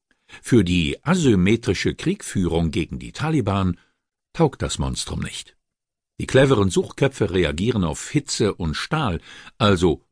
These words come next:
Panzer oder L-K-W-Kolonnen. Solche Ziele aber bieten die Taliban nicht.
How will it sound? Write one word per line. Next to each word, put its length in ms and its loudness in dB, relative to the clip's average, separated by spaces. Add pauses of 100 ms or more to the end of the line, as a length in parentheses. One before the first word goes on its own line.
Panzer 680 -2
oder 320 0
L-K-W-Kolonnen. 1000 -4 (720)
Solche 380 2
Ziele 360 -2
aber 220 -2
bieten 340 -6
die 140 -6
Taliban 520 -4
nicht. 280 -6